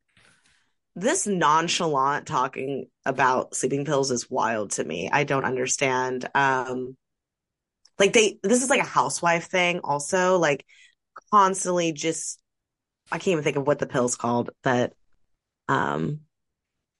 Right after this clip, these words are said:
Whitney said that she had. Ugh, I can't even remember. Um, but a sleeping pill, whatever. And she took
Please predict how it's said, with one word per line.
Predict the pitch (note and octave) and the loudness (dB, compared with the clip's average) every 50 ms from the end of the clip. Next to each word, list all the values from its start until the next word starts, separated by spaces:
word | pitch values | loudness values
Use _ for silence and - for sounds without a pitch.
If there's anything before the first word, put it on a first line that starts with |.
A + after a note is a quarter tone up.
| _ _ _ _ _ _ _ - | _ _ _ _ _ _ _ 0
Whitney | - D3 - - C3+ | 0 0 2 2 0
said | - - A2+ F#2 | 0 -2 -2 -4
that | - - | -4 -4
she | - C#3+ | -4 -4
had. | C#3 C3+ B2+ B2+ B2+ B2+ B2+ B2+ - _ _ _ _ _ _ _ _ _ _ _ _ _ _ _ _ _ _ _ _ _ _ _ _ _ _ _ _ _ _ _ _ _ - | -2 0 0 0 0 -2 -4 -6 -12 _ _ _ _ _ _ _ _ _ _ _ _ _ _ _ _ _ _ _ _ _ _ _ _ _ _ _ _ _ _ _ _ _ 0
Ugh, | D#3+ D#3+ C#3+ - - - - | 2 2 2 -2 -8 -12 -6
I | - D3 | -6 0
can't | D#3+ D#3+ D3+ | 2 4 4
even | D3 C#3 | 6 4
remember. | C#3 C3+ C3 B2+ B2+ C3+ C3+ - - - - - - - - | 4 4 2 2 2 0 0 -2 -8 -12 -12 -12 -10 -2 2
Um, | - E3+ E3 E3 E3 E3 | 6 6 6 6 6 4
but | E3+ G#3+ | 4 4
a | A3 | 4
sleeping | G#3 A3+ F#3+ F3+ E3 D#3+ | 6 4 4 4 4 4
pill, | D#3+ - - D2+ - - _ _ _ _ - - | 2 2 0 0 -4 -8 _ _ _ _ -12 -2
whatever. | - D#3+ F3 E3 D3+ - - - - - - - - - - D3+ D#3 - - - _ _ _ _ _ _ _ _ - - | 4 4 6 6 4 2 2 -2 -2 -4 -8 -16 -20 -16 -16 -16 -16 -16 -20 -20 _ _ _ _ _ _ _ _ -2 2
And | G#3 G3+ F#3+ F#3 F#3+ F#3 F3+ F3+ F3+ F3+ F3 - - _ _ _ _ _ _ _ _ _ _ _ - | 2 2 4 4 2 2 2 2 2 2 2 0 -2 _ _ _ _ _ _ _ _ _ _ _ -10
she | - - - A3 G3 | -6 -2 0 0 0
took | F#3+ - A3+ G#3 - - - | 2 2 0 0 0 -4 -20